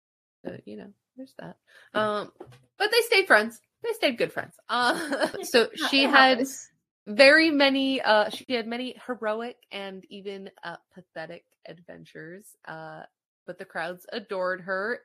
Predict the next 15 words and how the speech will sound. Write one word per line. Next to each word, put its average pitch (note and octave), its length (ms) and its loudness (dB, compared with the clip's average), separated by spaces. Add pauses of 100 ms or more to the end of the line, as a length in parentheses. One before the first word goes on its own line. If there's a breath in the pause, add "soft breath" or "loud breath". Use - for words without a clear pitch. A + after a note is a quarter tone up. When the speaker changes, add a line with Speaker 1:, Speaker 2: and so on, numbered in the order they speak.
(140)
Speaker 1:
and F3+ 580 -8 (580)
in G3 180 -8
spite A3 460 -4
of G#3 160 -8
her G3+ 280 -6
high-profile E3+ 1040 -12
affairs D#3+ 760 -12
with E3 180 -12 (100)
women E3 520 -10
and E3+ 280 -10
her E3 200 -10
brawling E3 600 -8
and D#3 340 -10
her D#3 140 -16
dueling, F3+ 500 -10